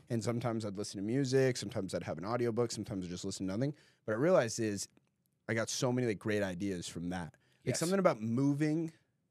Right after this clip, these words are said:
Speaker 1: and, like, not really, like, having a, any sort of objective just allows your mind to really start to think. And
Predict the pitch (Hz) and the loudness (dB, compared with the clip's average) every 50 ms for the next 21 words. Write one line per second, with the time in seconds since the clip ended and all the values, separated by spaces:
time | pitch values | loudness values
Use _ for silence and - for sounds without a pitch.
0 | _ - 131 123 123 120 113 107 104 101 95 - - 107 101 101 117 127 131 127 | _ -2 0 2 2 2 2 0 0 -2 -4 -6 -6 -8 -6 0 2 2 2 2
1 | 110 117 123 127 127 127 123 120 117 110 104 98 87 - 113 104 110 110 110 107 | 2 0 2 2 4 4 4 2 2 0 0 -2 -4 -4 -4 -2 -2 0 0 -2
2 | 107 101 95 92 87 87 90 87 87 - _ - 127 117 113 - - 117 110 104 | -2 -2 -4 -4 -4 -6 -6 -8 -10 -10 _ -4 -2 -2 -2 -2 -2 -2 -2 -4
3 | 101 90 87 90 - 98 107 110 - 139 139 131 117 110 101 - 101 95 98 95 | -4 -6 -8 -8 -8 -6 -6 -4 -2 -2 -2 -2 -4 -6 -6 -4 -4 -2 -2 -2
4 | 98 98 - 95 87 90 92 98 101 98 92 90 92 101 95 90 - - 104 95 | -2 -4 -4 -6 -6 -4 -4 -2 -2 -4 -4 -4 -4 -4 -4 -4 -4 -4 -6 -6
5 | - - - _ - 92 104 120 123 - 101 82 80 76 78 80 | -6 -10 -14 _ -8 -6 -4 -4 -4 -4 -6 -8 -8 -8 -12 -12